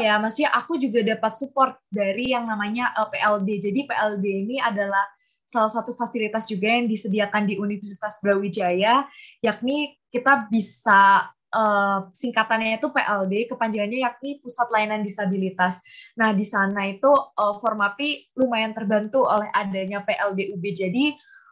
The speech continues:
eh, dari P L D U B ini sendiri sering ngajak, eh, collab Formapi dan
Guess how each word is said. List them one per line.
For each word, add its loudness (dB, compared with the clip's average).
eh, 4
dari 4
P -6
L 2
D -2
U -4
B -4
ini -6
sendiri -6
sering -4
ngajak, 0
eh, -2
collab 2
Formapi 0
dan -2